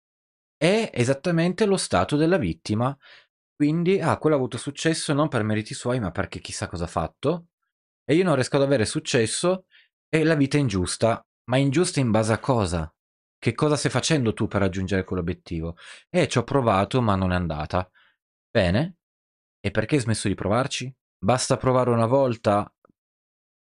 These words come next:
per riuscire? Spesso no, spe-,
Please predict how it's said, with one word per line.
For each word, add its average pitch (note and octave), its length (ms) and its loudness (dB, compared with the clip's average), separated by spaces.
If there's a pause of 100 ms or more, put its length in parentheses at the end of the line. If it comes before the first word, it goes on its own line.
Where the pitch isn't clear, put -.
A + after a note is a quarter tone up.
(120)
per G#2+ 180 2
riuscire? G#2 800 0 (720)
Spesso - 500 -2
no, A2 440 0
spe-, - 240 -10